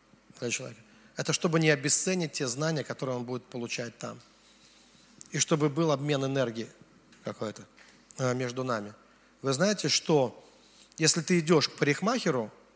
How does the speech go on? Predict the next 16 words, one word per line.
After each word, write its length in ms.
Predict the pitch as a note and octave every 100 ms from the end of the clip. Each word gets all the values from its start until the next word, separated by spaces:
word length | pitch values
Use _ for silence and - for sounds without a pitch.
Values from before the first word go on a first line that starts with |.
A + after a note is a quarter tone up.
| _ _ _
и 80 | D3+
он 140 | E3+
стрижет 420 | - F3 E3 D#3+
тебя 140 | - C3
бесплатно, 680 | B2+ - D3 B2+ - G#2+ - - - - _ _ _ _ _
ну, 140 | A3 A3+
просто 280 | - -
бесплатно 480 | C#3 C#3+ D#3+ E3+ -
тебя 140 | G#2+ A#2
стрижет, 220 | A#2+ G2+ - - - _ _ -
ты 120 | G3+
немножко 420 | G#3 F#3+ F#3 -
чувствуешь 440 | - F#3 - D#3 -
себя 140 | E3
как 180 | D#3 -
чмо. 320 | - A#2 F#2+